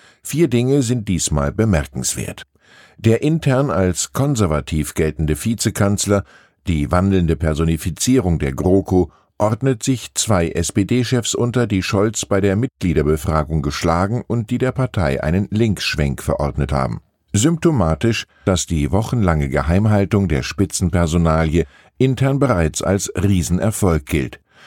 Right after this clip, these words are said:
Schon am siebten Juli hatten sich die Parteigranden in der Berliner Brasserie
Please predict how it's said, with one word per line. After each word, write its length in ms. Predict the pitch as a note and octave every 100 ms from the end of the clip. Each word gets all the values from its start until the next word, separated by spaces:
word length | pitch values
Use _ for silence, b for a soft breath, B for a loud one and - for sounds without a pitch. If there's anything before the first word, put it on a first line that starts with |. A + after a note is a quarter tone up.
| B
Schon 240 | - C#3 C#3
am 140 | C3+
siebten 340 | B2 D#3 - C3
Juli 440 | A2+ B2 E2+ D2
hatten 340 | C#2+ C2+ D#2
sich 180 | C#2 C#2
die 100 | D2+
Parteigranden 960 | D2 C#2+ E2 E2+ F2+ D#2+ E2 E2 C2+ D2+
in 140 | C#2+
der 120 | C#2
Berliner 420 | C#2+ C#2 D2 D2+ C#2
Brasserie 640 | C#2 D2 E2 D2+ E2+